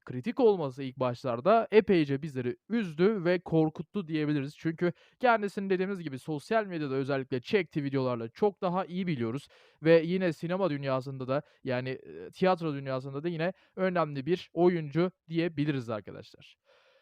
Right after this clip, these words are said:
Son durum bu şekilde. Bizler sizlere önemli gelişmeleri yaşı-, eee, aktaracağız ve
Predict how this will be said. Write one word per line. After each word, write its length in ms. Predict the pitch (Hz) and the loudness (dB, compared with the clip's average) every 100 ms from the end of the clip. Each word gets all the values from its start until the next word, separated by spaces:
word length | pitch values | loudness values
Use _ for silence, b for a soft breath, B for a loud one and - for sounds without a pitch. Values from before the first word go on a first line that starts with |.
| b _ | b _
Son 300 | 220 254 214 | 8 8 8
durum 200 | 165 156 | 0 0
bu 80 | |
şekilde. 560 | 226 220 214 208 208 202 196 | -4 -4 -4 -4 -4 -6 -8
Bizler 360 | 226 220 214 | -6 0 0
sizlere 300 | 185 160 151 | 0 -4 -2
önemli 420 | 147 202 185 160 135 | 0 0 -2 -4 -6
gelişmeleri 480 | 131 123 123 113 | -6 -8 -10 -8
yaşı-, 300 | 120 170 - | -4 -4 -4
eee, 300 | 196 151 143 | -6 -2 -2
aktaracağız 800 | 143 - 180 - 196 180 202 170 | -2 -2 -2 -2 -6 -2 -4 -4
ve 160 | 180 196 | -2 -2